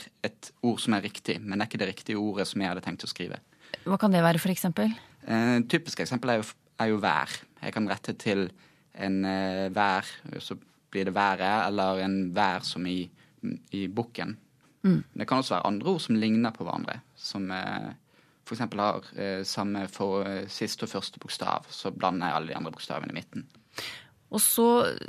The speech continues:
Speaker 2: når det da sniker seg inn sånne feil da, og du, du kommer på trykk, <laughs> eller sk-, eller på en eller annen måte, for andre kan se det du har skrevet, så opplever du altså at mennesker du ikke kjenner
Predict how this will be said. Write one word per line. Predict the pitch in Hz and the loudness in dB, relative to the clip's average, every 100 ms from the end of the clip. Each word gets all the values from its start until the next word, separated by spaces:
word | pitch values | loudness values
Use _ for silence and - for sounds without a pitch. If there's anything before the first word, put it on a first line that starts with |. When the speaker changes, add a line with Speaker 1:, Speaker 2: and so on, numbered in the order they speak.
| - | -6
Speaker 2:
når | - 214 214 | 2 4 4
det | 208 | 6
da | 202 | 4
sniker | 202 - 180 - | 4 4 2 2
seg | 202 185 | 2 4
inn | 180 | 4
sånne | 185 165 160 | 4 4 4
feil | - - 175 160 165 | 2 2 4 6 6
da, | 165 143 - 185 | 6 6 2 -2
og | 170 | 0
du, | 156 160 160 165 151 - - 147 165 - - 151 | 2 2 4 4 2 -4 -8 -4 -4 -4 -4 -2
du | 160 | 2
kommer | 180 160 160 | 6 6 6
på | 196 | 2
trykk, | - 185 - - 185 | 2 0 0 0 4
<laughs> | 226 | 6
eller | 196 196 | 6 6
sk-, | 190 - 185 185 | 4 2 2 4
eller | 175 | 4
på | 180 190 | 2 2
en | 170 | 4
eller | 175 | 4
annen | 175 | 4
måte, | 160 165 | 4 2
for | 175 165 - - - | 4 2 0 -4 2
andre | 170 139 | 6 6
kan | 156 180 | 4 4
se | - - 156 | 4 6 6
det | 147 143 | 4 4
du | |
har | 156 | 2
skrevet, | - 180 147 | 2 2 2
så | 151 202 | 2 2
opplever | - - 147 147 | 0 0 0 2
du | |
altså | 165 135 160 | 2 2 0
at | - - - - - - | -2 -10 -18 -18 -20 2
mennesker | 175 165 - - 170 - - - | 4 6 4 0 -2 -6 -12 -4
du | 175 | -2
ikke | - - - | 0 0 2
kjenner | - 202 151 | 6 6 6